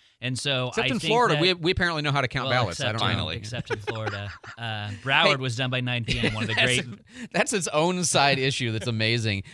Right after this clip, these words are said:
Speaker 2: The debate was largely just interesting, but not signi-, not relevant,
Speaker 3: Mm-hmm.
Speaker 2: most likely. Um, I mean, other than if you get, you know,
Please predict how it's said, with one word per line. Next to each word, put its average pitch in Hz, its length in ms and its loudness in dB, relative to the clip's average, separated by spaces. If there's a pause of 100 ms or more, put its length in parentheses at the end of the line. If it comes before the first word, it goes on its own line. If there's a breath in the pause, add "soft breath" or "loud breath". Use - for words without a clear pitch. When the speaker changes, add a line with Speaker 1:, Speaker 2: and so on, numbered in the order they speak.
(200 loud breath)
Speaker 2:
The 156 140 -4
debate 143 340 0
was 120 240 -4
largely 110 520 -2
just 104 440 -4
interesting, 117 560 -6
but 98 120 -10
not 104 180 -6
signi-, 104 340 -10
not 117 240 -8
relevant, 110 420 -4
Speaker 3:
Mm-hmm. 90 280 -12
Speaker 2:
most 113 240 -6
likely. 113 380 -4 (360 loud breath)
Um, 90 680 -4
I 123 60 -6
mean, 131 140 0
other 165 180 4
than 151 160 0
if 135 140 -2
you 131 60 -4
get, 123 280 0
you 120 60 -4
know, 101 300 -2